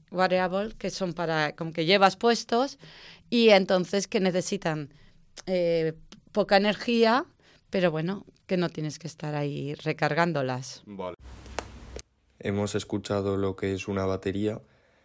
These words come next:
Speaker 2: pero quería que nos explicaras ahora brevemente qué son las celdas solares y qué relación tienen en este trabajo.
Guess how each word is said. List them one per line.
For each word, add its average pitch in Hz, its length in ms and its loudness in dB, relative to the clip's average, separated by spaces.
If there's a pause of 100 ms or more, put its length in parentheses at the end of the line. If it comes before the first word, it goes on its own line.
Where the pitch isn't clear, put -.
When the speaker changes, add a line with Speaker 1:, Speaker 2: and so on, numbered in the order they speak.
(140)
Speaker 2:
pero 95 460 0
quería 101 320 -2
que 117 100 -6
nos 113 400 -6 (140)
explicaras 107 680 -2
ahora 107 240 0
brevemente 104 720 -2
qué - 160 -6
son 107 180 -2
las 107 160 -2
celdas 107 380 -4
solares 90 560 -4 (420)
y 104 120 -6
qué 98 380 2
relación 95 500 -2
tienen 107 360 -4
en 92 160 -4
este 90 280 -6
trabajo. 95 460 -8